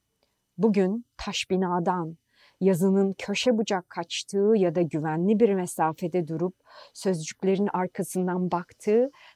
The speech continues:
taş binadan söz edeceğim. Benim doğumumdan çok önce inşa edilmiş,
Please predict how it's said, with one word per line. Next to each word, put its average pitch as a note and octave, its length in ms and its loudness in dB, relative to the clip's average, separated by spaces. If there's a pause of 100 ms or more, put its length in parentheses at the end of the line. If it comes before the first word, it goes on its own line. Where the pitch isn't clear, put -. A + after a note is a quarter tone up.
taş - 320 -4
binadan E3+ 500 2
söz E3+ 300 -2
edeceğim. D3+ 760 -6 (1080)
Benim F3+ 420 4
doğumumdan F3 640 0
çok - 280 -8
önce D3+ 480 -2
inşa D#3 540 -4
edilmiş, D#3+ 600 -4